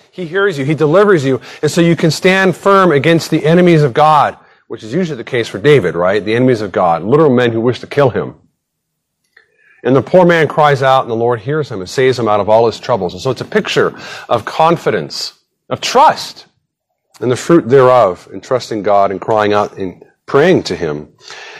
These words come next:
It is victory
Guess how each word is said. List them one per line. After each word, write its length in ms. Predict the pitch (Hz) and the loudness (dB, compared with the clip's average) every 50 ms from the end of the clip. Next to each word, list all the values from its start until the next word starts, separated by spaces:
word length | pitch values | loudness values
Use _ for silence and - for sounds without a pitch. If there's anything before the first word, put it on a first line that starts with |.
| - - - _ _ _ _ _ _ _ _ _ _ _ _ _ _ _ _ _ _ _ _ _ _ _ _ _ _ _ _ - - - _ - | -20 -20 -20 _ _ _ _ _ _ _ _ _ _ _ _ _ _ _ _ _ _ _ _ _ _ _ _ _ _ _ _ -20 -20 -10 _ 0
It 120 | 135 135 | 2 4
is 160 | 139 131 113 | 4 2 2
victory 640 | 110 113 104 113 156 170 - - - 143 107 87 73 | 0 -2 0 2 2 0 0 0 0 2 2 0 -2